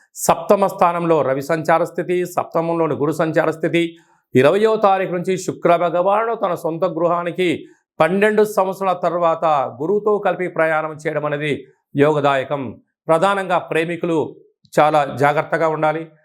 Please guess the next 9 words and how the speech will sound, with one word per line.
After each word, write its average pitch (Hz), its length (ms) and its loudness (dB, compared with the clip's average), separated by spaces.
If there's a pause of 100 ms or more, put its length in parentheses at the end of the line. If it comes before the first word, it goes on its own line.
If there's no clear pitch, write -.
(160)
భార్యాభర్తలు 156 800 2 (220)
చాలా 147 240 4
అన్యోన్యంగా 156 460 0
ఉండగలగాలి. 160 540 -2 (440)
పార్ట్నర్‌షిప్ 170 720 0
వ్యవహార 165 380 2
కార్యక్రమాలు 160 560 -4
చేసేవారు 151 440 0 (460)
అవగాహనతో 190 680 2